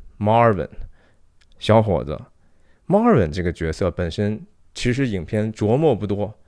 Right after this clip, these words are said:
但是也非常令人耐人寻味哈。他在这场戏，等一下我们会看到他的一个反应。然后他在死之前，大家还记得在车里头最后被不小心误操作或者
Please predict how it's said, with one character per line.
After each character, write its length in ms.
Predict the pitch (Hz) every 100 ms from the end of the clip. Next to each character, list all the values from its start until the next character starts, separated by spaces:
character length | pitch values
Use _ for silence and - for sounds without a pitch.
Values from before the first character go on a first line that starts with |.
| _ -
但 100 | 139
是 200 | 123 -
也 180 | 113 101
非 200 | 170 175
常 280 | 95 90 98
令 320 | - 139 131
人 260 | 87 82 90 _ _ _ - - - -
耐 180 | 220 180
人 300 | 85 87 110
寻 280 | - 85
味 200 | 98 92
哈。 180 | 73 73 - - - - _
他 140 | 208
在 120 | 233 127
这 140 | 190
场 200 | 123 82
戏， 240 | - 120 98
等 140 | 92
一 40 | 98
下 160 | 135
我 60 | 98
们 100 | 92
会 160 | -
看 180 | 110 143
到 140 | 120 95
他 160 | 110
的 100 | 110
一 100 | 104
个 120 | 113
反 240 | 113 - -
应。 160 | 98 90 -
然 160 | 123
后 80 | 190
他 140 | 202
在 140 | 202 202
死 420 | - - - 107
之 120 | 127
前， 240 | 165 107 113
大 140 | 117
家 100 | 113
还 120 | 107
记 260 | 101 - 123
得 160 | 95 98
在 220 | - 101
车 280 | - 156 139
里 100 | 92
头 140 | 101
最 160 | - 110
后 240 | - 95 _ _ - - _ _ -
被 280 | 123 104 - _
不 80 | 131
小 180 | 95 87
心 340 | 107 98 104 - _ _ _ _ _ _
误 140 | 202 143
操 300 | - 127 123
作 260 | 123 82
或 120 | 113
者 120 | 101